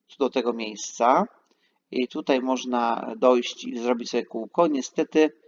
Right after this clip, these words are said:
ja zszedłem na sam dół. O, właśnie tutaj do, e, Witter-, e, tak,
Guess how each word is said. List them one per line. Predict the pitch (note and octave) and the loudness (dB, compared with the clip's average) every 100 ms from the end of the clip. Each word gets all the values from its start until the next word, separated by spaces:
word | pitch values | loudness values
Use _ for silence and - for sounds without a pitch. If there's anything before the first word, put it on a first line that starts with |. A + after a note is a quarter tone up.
| _ _ _ _ _ | _ _ _ _ _
ja | A#2+ D3 E3 | 0 4 4
zszedłem | F3 - D3+ C#3+ C3+ | 4 -2 0 2 2
na | C3+ C3 | 2 2
sam | - C3 B2+ | 4 2 2
dół. | A2+ G2+ G#2 _ _ _ _ _ _ _ _ | 0 -2 -4 _ _ _ _ _ _ _ _
O, | - | -4
właśnie | B2+ C#3 - B2 | 0 -2 -2 -8
tutaj | - C3+ C3+ B2+ A#2 | -8 0 2 2 2
do, | B2 A#2+ B2 - _ _ _ _ _ _ _ _ _ _ | 4 4 4 0 _ _ _ _ _ _ _ _ _ _
e, | - A#2 A2+ A2+ A2 G#2 _ | -6 -4 -2 0 -2 -6 _
Witter-, | - C#3+ - C#3 C3 - B2 | -4 -4 0 0 0 -4 -8
e, | B2 A2+ _ _ _ _ _ _ _ _ | -8 -10 _ _ _ _ _ _ _ _
tak, | - - - | -6 -6 -10